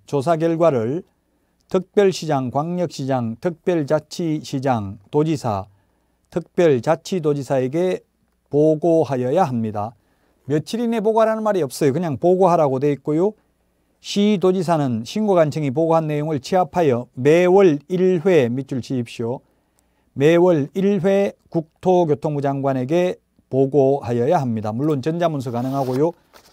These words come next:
우리 프린트 오십 번, 핵심 비교 정리 프린트 오십 번에 보면은 동그라미 사 번에 있죠.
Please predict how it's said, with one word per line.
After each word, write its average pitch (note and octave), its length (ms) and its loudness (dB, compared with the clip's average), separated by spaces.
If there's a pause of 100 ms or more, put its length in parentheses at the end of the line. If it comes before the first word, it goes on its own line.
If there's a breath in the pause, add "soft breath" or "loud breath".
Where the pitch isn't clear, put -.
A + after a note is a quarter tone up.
(320)
우리 E3 140 4
프린트 G#3 420 0
오십 F#3+ 420 2
번, C#3+ 380 2
핵심 E3 580 -4
비교 F3+ 480 2 (560)
정리 F3 320 0
프린트 E3+ 360 -2
오십 G3 340 4
번에 D#3+ 240 0
보면은 D3 640 0 (1700)
동그라미 D#3+ 400 2
사 D#3+ 180 2
번에 D#3+ 220 0
있죠. F#3+ 320 -4